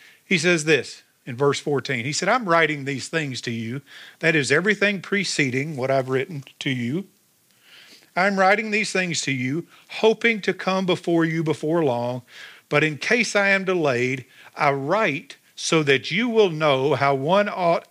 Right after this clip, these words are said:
to conduct himself in the house of God." So his thesis statement right out of the gate is, "Listen, before I even get started talking to you about the main things, I need you to understand, I'm writing you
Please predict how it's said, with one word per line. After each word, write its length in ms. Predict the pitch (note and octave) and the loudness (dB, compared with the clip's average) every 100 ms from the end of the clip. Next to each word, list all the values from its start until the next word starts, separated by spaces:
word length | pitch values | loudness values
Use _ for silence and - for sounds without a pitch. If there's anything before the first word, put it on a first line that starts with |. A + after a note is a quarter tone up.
| _ _ _ _ _ - | _ _ _ _ _ 0
to 140 | F3 | 0
conduct 520 | D#3+ C#3+ A2+ F3 - | 2 0 2 0 0
himself 600 | C3+ A#2+ - A#2 A#2+ C3 - - - - | -8 -6 -6 -4 -6 -8 -12 -20 -20 -4
in 140 | C3 | -2
the 120 | A#2+ | 0
house 440 | A#2 - C#3+ B2+ - | 0 2 0 0 -6
of 140 | A2 | -8
God." 280 | A#2 F#2+ F2+ _ _ _ _ _ _ _ _ _ _ _ _ _ _ _ _ _ _ _ | -6 -6 -10 _ _ _ _ _ _ _ _ _ _ _ _ _ _ _ _ _ _ _
So 160 | - D#3 | 0 2
his 220 | A#3+ - | 4 2
thesis 340 | A#3 A3+ C#3+ | 0 0 -4
statement 380 | - C#3+ B2+ B2+ | 0 0 0 0
right 140 | F#3 | 2
out 120 | G3 F#3 | 4 2
of 60 | |
the 80 | E3+ | 0
gate 340 | C#3 G#3 G3+ | 0 0 0
is, 280 | C3+ A2+ - _ _ - - _ | -4 -6 -10 _ _ -20 -20 _
"Listen, 220 | E3+ - C#3+ | -2 0 -2
before 260 | B2+ F#3+ | 2 4
I 120 | F#3+ | 4
even 120 | F3+ E3+ | 2 -2
get 140 | E3+ | -6
started 420 | - F#3 F#3+ F#3 | -2 0 0 0
talking 300 | F#3 F#3+ F#3+ | 0 0 -2
to 60 | F#3+ | -2
you 80 | F#3+ | 0
about 220 | G3 G3 | 0 0
the 80 | F#3 | -2
main 280 | G3+ G3+ | -4 -4
things, 320 | F#3+ G#3 G3 F3+ | -4 -4 -2 -4
I 80 | |
need 160 | A3 D#3+ | -2 -4
you 80 | D3 | -4
to 100 | D#3+ | -2
understand, 640 | E3 D3+ - G3+ F#3+ D3 - - - - _ _ _ _ _ _ | -2 -4 -4 -2 -2 -2 -8 -20 -20 -20 _ _ _ _ _ _
I'm 240 | - A3 | -4 0
writing 380 | F3+ F#3 G#3 A3+ | 4 4 2 -2
you 280 | A3+ B3 | -6 -6